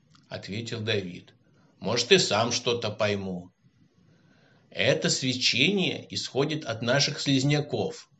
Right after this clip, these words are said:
Они, как сельди в бочке, кишат вокруг Тигардена Би.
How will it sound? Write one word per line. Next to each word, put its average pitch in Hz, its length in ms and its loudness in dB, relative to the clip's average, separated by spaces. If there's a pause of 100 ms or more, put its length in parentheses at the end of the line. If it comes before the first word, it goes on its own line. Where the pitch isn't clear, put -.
(380)
Они, 156 560 2
как - 260 6
сельди 151 480 2
в 117 120 0
бочке, 113 560 -2 (180)
кишат - 520 0
вокруг 110 420 -6
Тигардена 113 720 0
Би. 95 420 -6